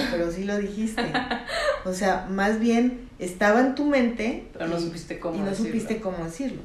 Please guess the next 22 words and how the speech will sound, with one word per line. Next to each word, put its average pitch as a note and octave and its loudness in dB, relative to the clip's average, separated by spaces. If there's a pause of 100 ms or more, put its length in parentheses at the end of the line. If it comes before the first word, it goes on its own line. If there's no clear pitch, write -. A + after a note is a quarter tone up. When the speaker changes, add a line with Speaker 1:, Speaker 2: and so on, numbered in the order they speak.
(120)
Speaker 2:
Ujú. G3+ -8
Speaker 1:
¿verdad? F#3 -4 (420)
El, G3+ -2
el G#3 0
otro C#4 2
punto C4 4
es B3+ 2 (440)
siempre A3 -2 (440)
pensar F#3 -2
en F#3+ 0
el E3 -4
otro. D3+ -8 (1000)
O F3 -10
sea, F#3+ -2
siempre C#4 2
pensar G#3 -4
en G3+ -2
el F#3 -2
otro, E3 -6
porque E3 -8
nosotros G3 -4
vemos, B3 0